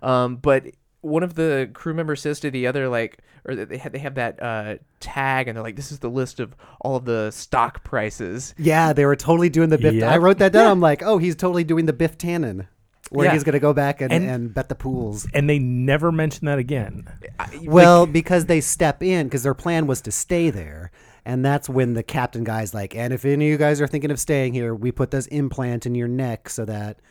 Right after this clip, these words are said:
Speaker 2: you know, you'll die if you don't come back." And so then they're like, "Aw, shucks," or whatever they did.
Speaker 1: I, I got confused because the main, um, assassin,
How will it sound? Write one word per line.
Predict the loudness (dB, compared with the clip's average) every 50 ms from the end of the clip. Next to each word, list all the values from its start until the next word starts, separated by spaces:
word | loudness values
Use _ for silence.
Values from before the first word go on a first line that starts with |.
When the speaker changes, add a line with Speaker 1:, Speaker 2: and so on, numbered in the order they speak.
| _ _ _ _ _ -8
Speaker 2:
you | -6 -6
know, | -4 -4
you'll | -4 -4 -6 -6
die | -6 -6 -6 -6 -6 -6 -6
if | -8 -8
you | -8 -8
don't | -8 -8 -10 -10
come | -10 -10 -8 -8
back." | -8 -10 -10 -10 -12 -14 -14 -14
And | -12 -12 -10
so | -12
then | -12 -12 -12
they're | -14 -14 -14
like, | -14 -14 -10 -6
"Aw, | -4 -4 -4 -4 -8 -10 -16 -18
shucks," | -18 -16 -14 -14 -14 -16 -16 -20 -18 -14 -12 -12 -10
or | -10 -10 -12
whatever | -12 -12 -12 -12 -12 -12
they | -12 -12
did. | -12 -12 -12 -12 -12 -14 -14 -16 -18 -20 -20 -20 -20 -20 -20 -20 -20 -20 -20 -20 -20 -20 -20 -20 -20 -16
Speaker 1:
I, | -16 -16 -16 -16 -20 -20 -20 -20 -18 -12 -8
I | -4
got | -4 -4 -4
confused | -6 -10 -16 -12 -8 -6 -4 -4 -4 -6 -10 -14 _ _ -18
because | -16 -12 -6 -2 -2 -2 -2 -2 -4 -8 -14 -18 -20
the | -16 -10 -6 -4 -2 -2 -2 -2 -4
main, | -6 -8 -6 -2 -2 0 0 0 -2 -2 -2 -4 -6 -8 -10 -14 -10 -8
um, | -6 -4 -4 -4 -4 -2 -4 -4 -4 -6 -8
assassin, | -10 -10 -10 -6 -4 -4 -4 -4 -6 -8 -10 -10 -10 -12